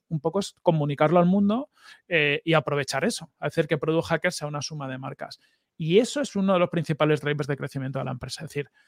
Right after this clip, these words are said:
a día de hoy, aunque nos gustaría que fuera de otra forma, la realidad es que, eh, la mayoría de las ventas que hacemos son ventas inbound, es decir, ventas de gente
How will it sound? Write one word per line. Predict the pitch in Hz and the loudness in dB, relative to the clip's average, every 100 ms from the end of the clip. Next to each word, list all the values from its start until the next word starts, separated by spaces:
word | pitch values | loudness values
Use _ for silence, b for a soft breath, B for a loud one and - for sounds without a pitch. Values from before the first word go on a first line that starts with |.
| _ _ _ _ _ | _ _ _ _ _
a | 151 | 4
día | 156 180 | 6 6
de | 175 156 | 8 6
hoy, | 269 170 | 4 2
aunque | 156 | 2
nos | 147 139 | 2 0
gustaría | 131 143 147 | 0 0 2
que | - | 2
fuera | 175 | 4
de | 151 | 4
otra | 147 143 | 4 0
forma, | 170 208 277 - | -2 -2 -2 0
la | 165 147 | 2 2
realidad | 139 139 139 170 170 | 0 -4 -2 -2 -2
es | 170 160 | -4 -6
que, | - 208 208 - | -2 0 0 -2
eh, | 180 156 | -2 0
la | 151 156 | 2 2
mayoría | 151 156 170 | 2 4 4
de | 180 | 6
las | 175 | 4
ventas | 165 165 165 | 2 0 -2
que | - | -2
hacemos | 156 139 135 135 | -4 -4 -4 -4
son | 160 151 | -2 0
ventas | 151 143 135 | 0 -2 -2
inbound, | 196 208 262 285 165 | 0 0 -2 -4 -8
es | |
decir, | 151 151 156 | -4 -4 -2
ventas | 156 170 160 151 | -2 0 0 0
de | 147 | -2
gente | - 175 170 147 | 0 -2 0 -4